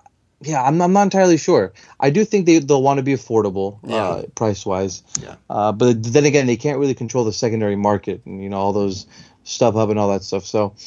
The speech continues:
Speaker 1: uh, b-, but I, I do think Clipper fans will show up once they know they have their own arena.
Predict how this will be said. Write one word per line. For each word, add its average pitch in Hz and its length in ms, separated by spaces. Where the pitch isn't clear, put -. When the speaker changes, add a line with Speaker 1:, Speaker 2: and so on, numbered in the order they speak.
Speaker 1:
uh, 113 240
b-, 107 320
but 151 280
I, 139 160
I 175 120
do 247 180
think 240 200
Clipper 180 240
fans 175 200
will 151 80
show 131 260
up 127 160
once 131 160
they 135 140
know 127 140
they 120 120
have 120 140
their 117 140
own 123 140
arena. 117 520